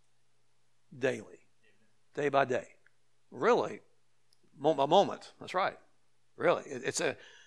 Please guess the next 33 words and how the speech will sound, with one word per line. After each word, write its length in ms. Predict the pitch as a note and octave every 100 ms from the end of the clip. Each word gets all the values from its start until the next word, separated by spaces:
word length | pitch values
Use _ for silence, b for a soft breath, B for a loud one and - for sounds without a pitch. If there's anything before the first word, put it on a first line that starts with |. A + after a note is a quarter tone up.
| b b _ - _ _ - - E3+
it's 180 | -
like 200 | D#3+ D3 -
our 200 | C#3+ C3+
heart 400 | - A#3+ - -
pumping, 340 | F#3+ C#3+ G#2+ -
boom, 180 | F3+ - _ _ -
boom, 140 | E3+ - -
boom. 200 | D3+ D3
We 80 | C#3+
should 100 | D3
be 60 | D3
trusting 280 | F#3 D3+ C#3+
Jesus 260 | F3+ C3+
like 160 | A2 G2+
that 140 | F#2
every 340 | - C#3+ C3+ B2+
second. 360 | - G2+ - - _ _ _ _ _ b b b b b b
Every 260 | - B3 C4+
day 280 | G#3+ G3+ E3+
we 120 | E3+
should 160 | D#3 C#3
choose 340 | - A#3 A3
to 80 | E3
cling 420 | - B3 D4+ E4+
to 60 | A#3+
the 120 | C4
rope 440 | A3 G3 G3+ G3+
that 100 | E3+
pulls 300 | C#3+ G#3+ A#3
us 100 | G#3+
to 80 | -
the 80 | G#3+
shore 460 | - E3 A2 G#2